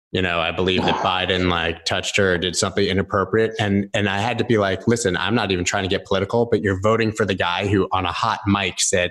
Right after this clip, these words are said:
Speaker 1: 'Grab him by the pussy.'" Like, that's
Speaker 2: Yeah.
Speaker 1: what he does. The guy who, like, openly admitted to sexual assault, you're,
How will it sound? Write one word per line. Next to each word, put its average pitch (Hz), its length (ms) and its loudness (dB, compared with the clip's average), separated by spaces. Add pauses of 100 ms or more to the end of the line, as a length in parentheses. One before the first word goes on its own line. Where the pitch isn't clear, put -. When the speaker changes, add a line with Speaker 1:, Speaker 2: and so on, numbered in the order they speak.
Speaker 1:
'Grab 92 260 -2
him 90 80 -2
by 85 140 0
the - 160 -12
pussy.'" - 360 -4 (260)
Like, 104 160 -2
that's - 180 4
Speaker 2:
Yeah. 107 60 2
Speaker 1:
what 98 120 -2
he 98 100 2
does. 85 180 -2 (260)
The 117 80 2
guy 110 220 0
who, 113 140 4
like, 95 340 -2
openly 117 340 4
admitted 92 500 2
to - 80 -2
sexual 104 460 0
assault, 117 460 0
you're, 95 320 2